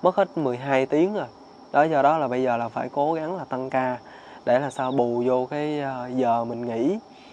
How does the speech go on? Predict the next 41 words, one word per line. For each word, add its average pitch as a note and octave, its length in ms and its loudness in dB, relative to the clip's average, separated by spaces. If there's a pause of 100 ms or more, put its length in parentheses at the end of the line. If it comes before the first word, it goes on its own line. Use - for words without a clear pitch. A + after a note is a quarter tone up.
(140)
Đâu C3+ 160 6
mà B2+ 120 0
những A#2+ 200 -2
ngày C3+ 200 -4
nghỉ B2 180 0
bão C3+ 220 0
như E3+ 120 0
vậy A#2+ 300 -2 (440)
để B2+ 180 0
là C#3 160 0
đảm C#3+ 240 2
bảo C#3+ 200 4
lương C#3 340 2 (380)
tháng E3 340 -2
sau C3+ 320 4
cho C3+ 80 -2
ok C3 220 2
với C3+ 260 2
mọi B2 180 -2
người. A#2 220 -6 (420)
Còn A#2 200 0
nếu C#3 120 0
mà D#3 140 -2
mình A#2 180 -2
không B2+ 220 -4
chịu C3 220 -4
tăng B2+ 180 -6
ca, B2+ 360 -2
mình B2+ 180 -6
về A#2 120 -6
sớm C#3+ 300 -2
nữa C3 320 -4 (360)
thì A#2 80 -4
lương C3 240 0
của C#3+ 60 -2
mình C3+ 140 -2
không B2 180 -8
có D#3 60 -4
bao C3+ 140 -2
nhiêu C3 200 -2
hết. E3 220 -6